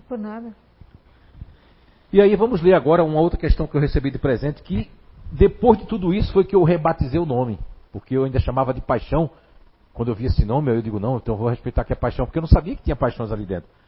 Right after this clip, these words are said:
Speaker 2: Eu já sabia que era paixões o nome dos filósofos que usaram, que as paixões podem fazer isso, fazer aquilo,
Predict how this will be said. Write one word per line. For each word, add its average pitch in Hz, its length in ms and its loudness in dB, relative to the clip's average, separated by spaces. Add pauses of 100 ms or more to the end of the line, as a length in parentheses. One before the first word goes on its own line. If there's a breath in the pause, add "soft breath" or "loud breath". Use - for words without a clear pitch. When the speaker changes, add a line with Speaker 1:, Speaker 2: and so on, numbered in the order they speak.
(120 soft breath)
Speaker 2:
Eu 117 80 -6
já 151 120 0
sabia 160 260 0
que - 80 0
era 165 120 4
paixões 135 360 0
o 123 60 -4
nome 123 180 -4
dos 117 120 -10
filósofos 101 400 -2
que 98 200 -14
usaram, 104 400 -4 (580)
que 101 60 -14
as - 80 -8
paixões 104 400 -8
podem - 260 -8
fazer 90 220 -10
isso, 90 100 -12
fazer 95 120 -10
aquilo, 110 220 -12